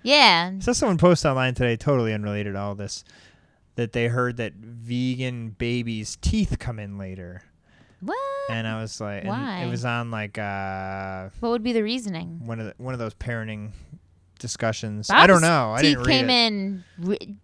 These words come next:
Speaker 1: he was five months. His first tooth popped
Speaker 2: Yeah.
Speaker 1: through.
Speaker 2: If I see a Facebook question and there's more than thirty responses,
Speaker 1: You
Speaker 2: I
Speaker 1: don't.
Speaker 2: don't even click on it. And this had, like, a hundred and fifty, but, um, a couple of the ones that stood out were someone,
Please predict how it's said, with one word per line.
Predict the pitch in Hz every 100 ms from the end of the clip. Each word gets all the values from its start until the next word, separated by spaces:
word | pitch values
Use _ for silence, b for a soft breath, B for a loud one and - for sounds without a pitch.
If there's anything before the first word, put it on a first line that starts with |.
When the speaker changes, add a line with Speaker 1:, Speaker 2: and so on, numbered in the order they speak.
| -
Speaker 1:
he | 220 294
was | 302 -
five | 254 247
months. | 214 240 190
His | 196 180
first | 185 180 -
tooth | - 175 -
popped | 160 123
Speaker 2:
Yeah. | 101 87
Speaker 1:
through. | 107
Speaker 2:
If | -
I | 151
see | 151 202
a |
Facebook | - - 131 127 - 139
question | - 147 - 143
and | 123
there's | 113
more | 120 117
than | 117 110 107 101 - -
thirty | - - 117 110 113 117
responses, | 113 - 101 107 120 110
Speaker 1:
You | 101
Speaker 2:
I |
Speaker 1:
don't. | 104 160 160 -
Speaker 2:
don't | 117 107
even | 107 104
click | 104 101 101
on | 98
it. | 98
And | 101
this | 110
had, | 110 104
like, | 107
a |
hundred | 92 110 107
and | 107
fifty, | - 110 110 104
but, | 110 107 - b b b b b b _
um, | 113 107 104 101 104
a | 110
couple | 175 156
of | 143
the |
ones | 131 135 120
that | 110
stood | - 131
out | 127
were | 110 107 104
someone, | - 117 110